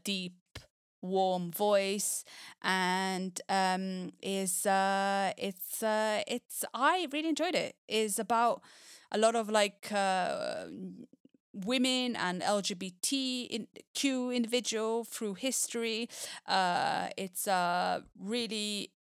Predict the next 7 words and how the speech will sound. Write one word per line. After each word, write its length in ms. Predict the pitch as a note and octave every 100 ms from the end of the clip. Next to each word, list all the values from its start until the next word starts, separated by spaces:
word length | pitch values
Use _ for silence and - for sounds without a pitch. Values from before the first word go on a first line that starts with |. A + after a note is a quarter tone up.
| -
interesting 680 | A#3 G#3+ F#3+ - G#3+ G3+
and 280 | F#3+ F#3 F#3 - _ -
good, 260 | A3+ A3+ - - -
fun 420 | - - A3+ G#3+ G3
album. 640 | G#3 G#3+ G#3 G#3+ G#3 G#3+ G#3+ - - - -
Uh, 240 | F#3 F3+ F3
there's 280 | F#3 F#3+